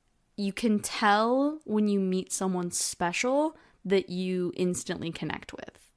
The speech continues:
Like, I don't think it's love. You don't love someone the first time you meet them, but I absolutely think when you meet someone, and it doesn't even have to be a romantic partner, it could be just a friend, like, a platonic person in your life,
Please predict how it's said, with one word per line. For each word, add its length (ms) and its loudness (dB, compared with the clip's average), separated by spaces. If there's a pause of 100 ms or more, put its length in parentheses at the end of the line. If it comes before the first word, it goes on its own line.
Like, 220 -2
I 60 6
don't 180 2
think 160 -2
it's 200 -6
love. 560 0
You 120 2
don't 160 -2
love 440 2
someone 600 -2 (320)
the 100 2
first 260 0
time 200 0
you 100 0
meet 240 2
them, 220 -2
but 180 -4 (320)
I 220 2
absolutely 600 2
think 440 0 (140)
when 500 0
you 280 0
meet 360 2
someone, 640 -2 (320)
and 120 8
it 80 6
doesn't 220 4
even 160 2
have 240 0
to 60 -2
be 140 2
a 60 2
romantic 560 -4
partner, 480 -6
it 40 -18
could 120 -8
be 80 -4
just 260 -8
a 40 -8
friend, 420 0
like, 160 -6
a 40 -10
platonic 640 -2
person 340 -2
in 100 -4
your 120 -4
life, 460 -2